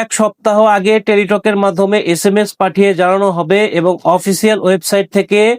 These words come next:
প্রবেশপত্র ডাউনলোড করা যাবে। বিশেষ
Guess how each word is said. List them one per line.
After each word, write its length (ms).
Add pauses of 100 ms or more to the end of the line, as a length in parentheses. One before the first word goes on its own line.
(420)
প্রবেশপত্র 580 (260)
ডাউনলোড 360
করা 280
যাবে। 220 (2250)
বিশেষ 380